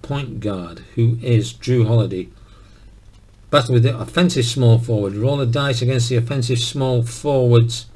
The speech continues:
flagrant foul, which is a six, so it's not gonna be lower than that.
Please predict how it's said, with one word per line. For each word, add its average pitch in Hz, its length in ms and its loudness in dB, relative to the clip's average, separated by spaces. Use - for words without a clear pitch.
flagrant 123 640 2
foul, 156 420 0
which 120 320 -2
is 107 100 0
a 101 60 -2
six, - 380 -6
so 117 80 -4
it's 120 140 -2
not 107 180 -2
gonna 107 100 -2
be 107 140 0
lower 110 240 0
than 107 220 -4
that. 131 380 -4